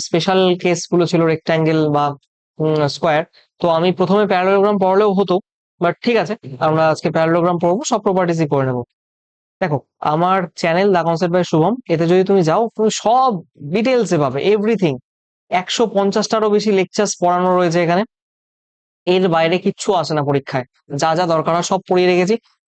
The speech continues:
জিওমেট্রি চলছে, এরপর মেনসুরেশন হলে গোটা সিলেবাস শেষ হয়ে যাবে। বাদ বাকি তুমি বুঝতেই পারছো, you are wise enough। আমি হান্ড্রেড পার্সেন্ট গ্যারান্টি দিচ্ছি, আমি ফিফটিতে ফিফটি পেতে পেরেছি, উম, প্রিলিমসে,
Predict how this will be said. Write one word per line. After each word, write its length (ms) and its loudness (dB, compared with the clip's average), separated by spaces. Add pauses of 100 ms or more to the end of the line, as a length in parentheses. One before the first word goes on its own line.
(380)
জিওমেট্রি 440 2
চলছে, 220 2 (120)
এরপর 200 0 (100)
মেনসুরেশন 520 0
হলে 200 4
গোটা 220 0
সিলেবাস 360 2
শেষ 140 -2
হয়ে 140 2
যাবে। 140 -2 (180)
বাদ 160 0
বাকি 180 0
তুমি 180 2
বুঝতেই 280 0
পারছো, 220 -2
you 120 2
are 120 0
wise 220 2
enough। 160 -2 (460)
আমি 120 0 (100)
হান্ড্রেড 300 2
পার্সেন্ট 300 0
গ্যারান্টি 320 0
দিচ্ছি, 220 -2 (260)
আমি 120 0 (100)
ফিফটিতে 400 0
ফিফটি 300 -2
পেতে 260 2
পেরেছি, 300 0
উম, 260 -4 (180)
প্রিলিমসে, 380 0